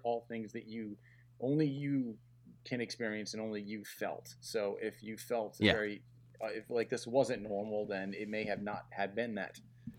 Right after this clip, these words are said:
Speaker 1: you know? So
Speaker 2: Right, because the other part of that, that, 'cause you,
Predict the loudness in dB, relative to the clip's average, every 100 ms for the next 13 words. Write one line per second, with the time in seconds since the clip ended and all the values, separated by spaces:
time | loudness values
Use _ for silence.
0 | -20 -20 -20 -12 -4 0 0 -2 -6 10
1 | 10 10 12 12 12 12 8 -2 -16 -14
2 | -6 10 12 12 10 12 12 12 12 10
3 | 8 4 4 2 0 -4 -4 -2 4 6
4 | 6 6